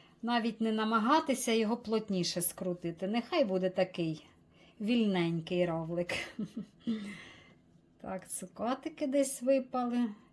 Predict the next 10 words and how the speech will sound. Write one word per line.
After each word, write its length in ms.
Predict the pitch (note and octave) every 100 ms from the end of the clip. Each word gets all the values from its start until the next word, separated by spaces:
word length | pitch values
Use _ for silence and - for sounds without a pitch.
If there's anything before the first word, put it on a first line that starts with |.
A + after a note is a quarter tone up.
| _
Підправимо 840 | - F3+ - A#3 C#4 D#4 C#4 C4 C4
їх. 260 | B3 A#3+ A#3+ - _ _ _ _ _ _ _ _ - - - _ _ - - - -
І 40 |
все. 680 | C4+ - - - F3+ F3 E3+ E3+ - _ _ _ _ _ - _ -
Та 100 | A#3+
ставимо 540 | - - F4+ E4 C4
до 140 | G#3 G3+
форми. 680 | - F#3+ F#3 F3+ F3+ F3 E3 - _ - _ - - _ _ _ _ _ _ _ - _ - - - - _ - - - _ _ _ - -
Так, 200 | - F3+ E3 -
ставимо. 1040 | - - - E3+ E3+ F3+ G#3+ B3 D4+ E4+